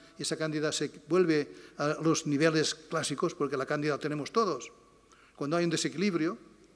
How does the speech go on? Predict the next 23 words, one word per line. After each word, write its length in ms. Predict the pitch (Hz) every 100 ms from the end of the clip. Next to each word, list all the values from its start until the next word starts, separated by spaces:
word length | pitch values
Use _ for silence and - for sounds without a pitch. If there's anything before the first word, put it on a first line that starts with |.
| _ _
esa 160 | 170 165
cándida 300 | 170 160 156
crece 420 | 190 190 165 165 - - - -
y 100 | 143
no, 200 | 151 143
bueno, 240 | 147 175
no, 160 | 143 139
no 260 | 135 147
puede 220 | 139 156 147
pasar 340 | 147 156 147
de 320 | 143 147 147
cándida, 360 | 139 147 151 143
candidiasis 400 | 151 143 151 135
vaginal, 460 | 135 143 156 180 165
intestinal, 560 | 160 151 147 170 170
incluso 280 | 151 156 156
puede 160 | 160 156
llegar 200 | 156 156
a 40 |
la 80 | 160
cabeza, 360 | 170 175 190
que 80 | 156
ahora 240 | 151 165